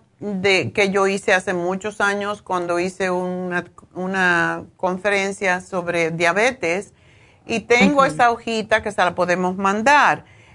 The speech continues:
Speaker 1: Entonces, en
Speaker 2: Sí.
Speaker 1: esa hoja viene todos los alimentos que se convierten en azúcar rápidamente.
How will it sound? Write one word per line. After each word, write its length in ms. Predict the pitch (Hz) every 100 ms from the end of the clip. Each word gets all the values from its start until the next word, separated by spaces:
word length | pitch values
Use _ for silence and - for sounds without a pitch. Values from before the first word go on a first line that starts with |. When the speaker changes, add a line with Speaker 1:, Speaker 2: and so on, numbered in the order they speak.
| _
Speaker 1:
Entonces, 800 | 202 202 233 226 233 214 214 - -
en 160 | 214
Speaker 2:
Sí. 80 | 214
Speaker 1:
esa 320 | 254 311 285
hoja 340 | 269 277 254 233
viene 460 | 202 214 208 202
todos 440 | 202 214 214 226 233
los 220 | 233 226 -
alimentos 880 | 190 190 202 233 254 226 196 190 -
que 120 | 202
se 140 | 190
convierten 720 | 185 185 185 185 185 185 214 202
en 160 | 185
azúcar 600 | 170 - 262 277 - 170
rápidamente. 960 | 151 151 156 143 147 143 - - -